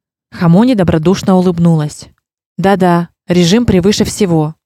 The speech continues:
"До связи, Нори Сновард. Я заметила, что ты поправила носик", прищурилась та и довольно кивнула.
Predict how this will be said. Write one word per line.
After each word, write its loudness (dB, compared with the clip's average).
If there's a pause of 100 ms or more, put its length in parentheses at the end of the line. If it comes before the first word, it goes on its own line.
(600)
"До -2
связи, -2
Нори 2
Сновард. -4 (360)
Я -2
заметила, 0
что -6
ты -2
поправила -2
носик", -4 (240)
прищурилась -2
та -2
и 0
довольно 0
кивнула. -4